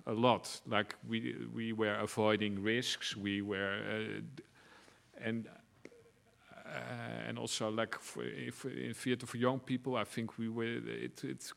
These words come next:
became more cozy and more doing the, the obvious. And in that sense, I think, uh, the people, so the field from abroad had a very good influence because, uh,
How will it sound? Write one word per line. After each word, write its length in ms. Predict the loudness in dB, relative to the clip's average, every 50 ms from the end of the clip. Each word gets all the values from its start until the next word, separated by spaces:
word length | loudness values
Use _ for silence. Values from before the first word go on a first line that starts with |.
| -12 -8 -6
became 440 | -6 -6 0 2 2 2 2 2 2
more 640 | 2 2 4 4 4 4 4 2 2 0 -4 -4 2
cozy 760 | 6 8 8 8 8 6 6 4 4 4 4 2 2 2 0
and 200 | 0 0 0 2
more 460 | 2 4 6 6 6 6 6 4 2 0
doing 460 | 0 0 0 2 2 2 0 0 0
the, 320 | 2 2 2 2 0 2 2
the 120 | 4 4
obvious. 680 | 4 4 2 0 -4 -2 -2 -2 0 -2 -4 -4 -4 -6 -10 -20 -20 -20 -20 -20 -20 -20 -20 -20 -20 -20 _ _ _ _ _ _ _ _ _ _ -10 -6
And 140 | -6 -4
in 160 | -2 -4 2 4
that 220 | 6 6 6 4
sense, 520 | 2 4 4 4 4 2 0 -2 -4 -4
I 80 | -4 -6
think, 640 | -6 -4 -4 -4 -2 -2 -2 -2 -2 -2 -4 -10 -14 _ _ _ _ _ _ _ -20
uh, 40 | -18 -16 -16 -16 -16 -16 -16 -14 -14 -14 -14 -16 -18 -20 -20 _ -20 _ _ -20 _ _ _ _ -20
the 60 | -6
people, 420 | 4 4 4 4 4 0 -2 -2 -2 -2 -2
so 180 | 4 4 4 4
the 100 | 4 0
field 360 | 2 4 6 6 6 6 4
from 240 | 2 4 4 6 4
abroad 400 | 4 6 6 8 8 8 6 6
had 160 | 4 4 4
a 40 | 4
very 380 | 2 8 8 8 8 8 6 2
good 240 | 2 0 0 2
influence 680 | 2 0 0 0 -2 -4 -4 -4 -4 -4 -4 -6 -6 -6 -8
because, 480 | -10 -6 -4 -4 -2 -2 -4 -4 -6 -8 -12
uh, 440 | -10 -8 -6 -4 -4 -4 -6 -6 -8